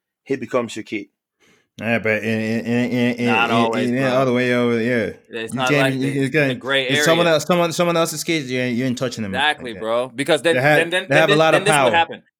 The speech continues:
Speaker 3: This is what happens. The kid is gonna be upset about it, right?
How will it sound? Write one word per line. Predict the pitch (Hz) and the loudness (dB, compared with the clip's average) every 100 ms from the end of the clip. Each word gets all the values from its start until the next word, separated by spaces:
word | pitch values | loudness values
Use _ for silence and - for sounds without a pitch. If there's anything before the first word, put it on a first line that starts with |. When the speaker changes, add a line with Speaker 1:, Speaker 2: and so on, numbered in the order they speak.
| _ _ | _ _
Speaker 3:
This | 147 180 | -4 -2
is | |
what | 180 170 | -2 0
happens. | 160 - 87 - _ _ | -2 -2 -12 -20 _ _
The | 120 | -8
kid | - 262 | -2 0
is | 214 | 0
gonna | 185 165 | -2 -4
be | 139 | -4
upset | 135 - - 147 | -4 -4 -2 -2
about | 107 98 87 | -2 -6 -8
it, | 90 | -10
right? | 104 143 - | -6 -6 -6